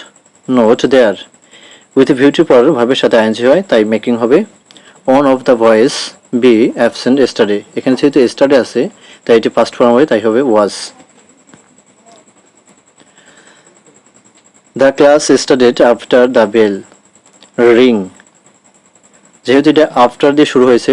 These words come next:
প্রথমটা, প্রথম অংশ আছে পাস্ট এবং পরের অংশ হবে পাস্ট পারফেক্ট টেন্স, তাই had ring হবে।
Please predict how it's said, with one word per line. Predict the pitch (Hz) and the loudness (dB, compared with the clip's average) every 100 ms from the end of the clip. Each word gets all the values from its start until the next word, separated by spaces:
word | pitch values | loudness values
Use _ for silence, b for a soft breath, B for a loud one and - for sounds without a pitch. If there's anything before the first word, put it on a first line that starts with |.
| 135 | -2
প্রথমটা, | 165 131 127 123 - - | -2 0 -2 -2 -4 -4
প্রথম | 117 135 | -2 -2
অংশ | 131 - | -2 -4
আছে | 123 139 117 | -6 -4 0
পাস্ট | 113 - 135 | 0 0 -2
এবং | 113 120 | -2 0
পরের | 117 117 | 2 0
অংশ | - 117 | 0 -2
হবে | 117 110 170 196 | 0 0 -2 -2
পাস্ট | 110 - | -4 -2
পারফেক্ট | 117 - - | -2 -4 -6
টেন্স, | 120 151 | -8 -4
তাই | 113 110 175 _ b b 120 | -2 -2 -4 _ b b -4
had | 104 113 - - _ _ _ _ _ _ _ 120 117 | -2 -2 -6 -18 _ _ _ _ _ _ _ -2 0
ring | 110 101 | 0 -2
হবে। | 101 | -4